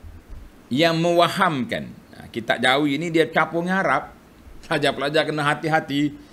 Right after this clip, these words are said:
Kena ada pensel untuk catatkan. Dan mewahamkan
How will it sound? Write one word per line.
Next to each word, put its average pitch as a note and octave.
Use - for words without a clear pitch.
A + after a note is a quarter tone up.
Kena B2+
ada C3+
pensel D3
untuk C#3+
catatkan. A2
Dan A3
mewahamkan F3+